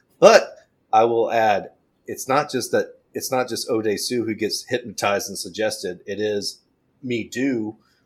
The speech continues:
who also has that same type of suggestion. The hypnosis is supposed to, like, make her sort of attracted to him, right? So it's like she's not going through this trauma, so it's actually happening to what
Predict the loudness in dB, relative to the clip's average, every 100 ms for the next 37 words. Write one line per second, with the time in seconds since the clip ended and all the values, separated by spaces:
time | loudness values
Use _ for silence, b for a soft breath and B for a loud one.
0 | b -12 -6 0 0 0 0 0 0 -2
1 | -4 -2 -2 -2 -2 -2 -4 -10 -6 -6
2 | -6 -8 -10 -8 -4 -4 -4 -6 -6 -8
3 | -10 -10 -8 -8 -6 -8 -8 -10 b b
4 | _ -10 -10 -8 -4 -2 -2 -4 -8 _
5 | _ _ _ _ -8 -6 -6 -8 -4 -2
6 | -2 -6 -14 -12 -12 -10 -6 -6 -6 -10
7 | -8 -4 -4 -4 -6 -6 -8 -6 -6 -4
8 | -4 -4 -6 -6 -6 -8 -10 -8 -6 -4
9 | -6 -8 -6 -4 -4 -6 -6 -4 -6 -8
10 | -14 -10 -10 -6 -6 -6